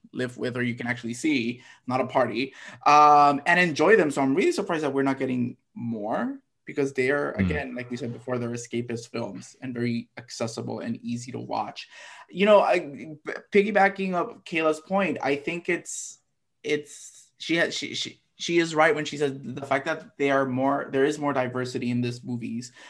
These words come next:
Speaker 1: and we can see ourselves reflected more in them. You know, me being a gay Puerto Rican man, the fact that I can see myself,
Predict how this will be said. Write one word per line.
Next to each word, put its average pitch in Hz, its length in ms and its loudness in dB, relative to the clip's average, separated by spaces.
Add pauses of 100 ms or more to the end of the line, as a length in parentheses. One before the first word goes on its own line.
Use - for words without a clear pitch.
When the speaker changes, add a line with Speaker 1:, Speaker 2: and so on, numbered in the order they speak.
(120)
Speaker 1:
and 131 160 -2
we 127 100 -6
can 127 140 -4
see 135 240 -2
ourselves 131 460 2
reflected 120 560 -2
more 120 280 -2
in 160 160 -2
them. 143 200 4
You 127 100 0
know, 123 100 -2
me 131 380 2
being 135 340 0
a 127 40 2
gay 151 360 -2
Puerto 139 280 -2
Rican 135 340 0
man, 135 540 2 (240)
the 135 80 0
fact 156 340 2
that 156 80 4
I 147 80 4
can 135 160 0
see 139 280 -4
myself, 127 640 2